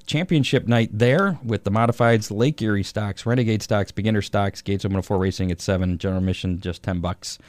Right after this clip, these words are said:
Uh, again, that's Saturday night at Sandusky. Fremont, as I mentioned, uh, Johnny Oxter Day, vintage car racing going on, and Eldora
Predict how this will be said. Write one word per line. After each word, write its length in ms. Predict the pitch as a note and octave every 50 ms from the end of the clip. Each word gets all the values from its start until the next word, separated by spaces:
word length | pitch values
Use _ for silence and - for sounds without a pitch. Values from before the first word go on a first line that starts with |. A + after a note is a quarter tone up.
| - - - _ _ _ -
Uh, 140 | - D#2+ D#2+
again, 240 | E2+ E2+ F#2 F#2 F2+
that's 180 | F2 E2+ E2+ -
Saturday 300 | - F#2 E2+ F2 F2 F2
night 200 | F2 E2+ - - -
at 420 | A2 F#2 F2 E2 - _ - - - _ -
Sandusky. 560 | - - F#2 F2+ A#2 C3 B2+ - - B2 A2+
Fremont, 440 | - - C#3+ C#3+ C#3+ C3+ C#3 C3+ - - - _
as 140 | G#2+ G2+ G#2+
I 60 | G2+
mentioned, 420 | A2 G#2+ G#2 - - A2 G#2 G2+
uh, 160 | G#2 G2 G2 G2
Johnny 280 | F#2+ A#2 A2+ A2 G#2
Oxter 360 | G#2 G#2+ A2+ - - - A#2 G2+
Day, 200 | G#2 G2+ G2+ F#2+
vintage 320 | G2 A2 G#2 F#2+ - -
car 200 | - A#2+ A2+ A2
racing 380 | A2 A2 G#2+ G2+ - - A2+ G#2
going 300 | G#2+ G#2+ G#2 G#2 G2+ G2+
on, 240 | G2+ G2+ G2+ G2 - - - - - - _ _ _
and 340 | F2+ F2+ F#2 F#2 F#2 F2+ - -
Eldora 560 | G#2 G2 F#2 F2+ A#2 C#3+ D3 B2 A2+ A2+ A2